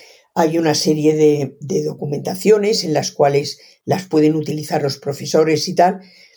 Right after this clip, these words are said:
y luego hay otro, un carnet para el alumno, y, ¿sabes? Eh, eh, les vas enseñando. Entonces, mi, mi, mi sorpresa fue, y la de ma-, de la de mi s-, compañera, fue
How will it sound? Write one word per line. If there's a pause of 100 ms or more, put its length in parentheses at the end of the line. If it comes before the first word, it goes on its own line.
(280)
y
luego
hay
otro,
un
carnet
para
el
alumno,
y, (200)
¿sabes?
Eh,
eh,
les
vas
enseñando.
Entonces, (540)
mi,
mi,
mi
sorpresa
fue,
y
la
de
ma-,
de
la
de
mi
s-, (180)
compañera, (460)
fue